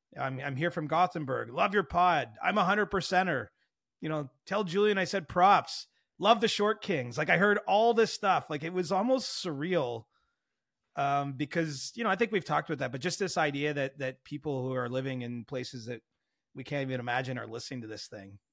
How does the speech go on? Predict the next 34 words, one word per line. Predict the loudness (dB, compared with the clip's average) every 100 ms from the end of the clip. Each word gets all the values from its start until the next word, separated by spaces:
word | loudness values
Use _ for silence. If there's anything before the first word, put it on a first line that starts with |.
| -18
Uh, | -16 -8
but, | -4 -4
uh, | -6 -14 -20 _ _
there, | -4 0
you |
know, | 2 2 -2 _
that | 6 8
was | 8 4
the |
one | 2 0
thing | -2 -2
too | 0
about | 2 2 0
that | 0
event | 0 0 0
is | -2
you | -4
could | -6 -2
tell | 2 2
if | -2 -12 -10
a | 2
lot | 6 6
of | 6
the | 0
N | 0 -2
H | -2
L's | -4 -2
hardest | -2 -2 -4
core | -6 -4
fans | -2 -4 -6
from | -6
all | -2 0
over | 0 0 0
Europe | 0 0 0